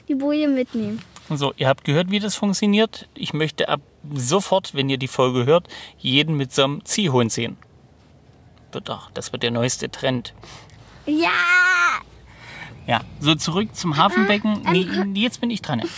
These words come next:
Speaker 2: Bitte, du kannst nachher nochmal, okay?
Speaker 1: Ah, nein, ich möchte jetzt nochmal schnell.
Speaker 2: Was denn?
Speaker 1: Weißt du, ähm, hier,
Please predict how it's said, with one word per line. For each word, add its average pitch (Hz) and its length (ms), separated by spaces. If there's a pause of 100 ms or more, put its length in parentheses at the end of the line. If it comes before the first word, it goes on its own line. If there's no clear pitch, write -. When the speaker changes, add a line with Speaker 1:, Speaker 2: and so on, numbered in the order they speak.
(520)
Speaker 2:
Bitte, 147 420
du 185 80
kannst 196 280
nachher 147 180
nochmal, 110 300
okay? 233 280
Speaker 1:
Ah, - 40
nein, 339 280
ich 370 80
möchte 349 200
jetzt 320 200
nochmal 330 180
schnell. 320 220
Speaker 2:
Was 165 140
denn? 135 120 (220)
Speaker 1:
Weißt 311 320
du, 302 160
ähm, 294 260
hier, 311 200